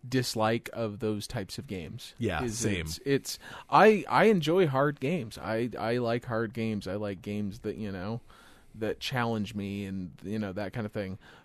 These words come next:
Speaker 1: But I don't like dying because I feel like it wasn't something I did. It's just poor, like, controls or
Speaker 2: Yeah.
Speaker 1: janky controls or,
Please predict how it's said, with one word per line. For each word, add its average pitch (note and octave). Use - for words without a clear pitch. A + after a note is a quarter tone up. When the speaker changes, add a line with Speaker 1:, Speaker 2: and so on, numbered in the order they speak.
Speaker 1:
But B2+
I A#2+
don't B2
like A2+
dying A2
because G#2
I G#2+
feel A2
like G#2
it A#2+
wasn't A#2
something A#2
I B2+
did. G#2
It's G#2
just -
poor, G2
like, F#2
controls C#3+
or G#2+
Speaker 2:
Yeah. G#2
Speaker 1:
janky D#3
controls C3+
or, G#2+